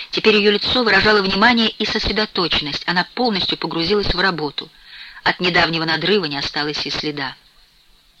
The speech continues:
Легко и быстро мелькали спицы в бледных руках. «Вот», удовлетворенно сказала она.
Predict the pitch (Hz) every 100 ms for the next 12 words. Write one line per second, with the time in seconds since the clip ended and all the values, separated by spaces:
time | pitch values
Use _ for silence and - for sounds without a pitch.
0 | - 139 - 143 135 143 202 - - -
1 | - _ _ - 147 - 202 185 - 180
2 | - 147 139 147 143 151 - - 131 135
3 | - 151 196 - - - _ _ _ -
4 | 165 160 156 160 160 143 - 143 147 139
5 | 139 139 123